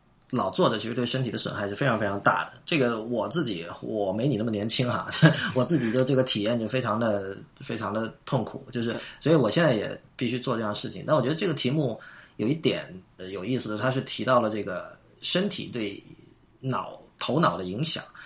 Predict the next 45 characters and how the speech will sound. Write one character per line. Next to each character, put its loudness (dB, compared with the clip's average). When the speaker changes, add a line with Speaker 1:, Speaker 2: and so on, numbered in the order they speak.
Speaker 1:
呃， 0
这 4
是 6
我 4
一 2
直 0
信 2
奉 -2
的 -6
一 -6
点， -12
就 -2
是 -2
其 0
实 0
我 0
们 2
老 8
说 0
精 2
神 2
和 2
肉 2
体 -6
的 -8
这 -6
种 -8
二 8
元 -2
关 4
系 -2
啊， -4
但 0
其 -2
实 0
精 0
神 4
和 6
肉 2
体 -4
是 -4
一 0
回 -4
事 -8
儿。 -12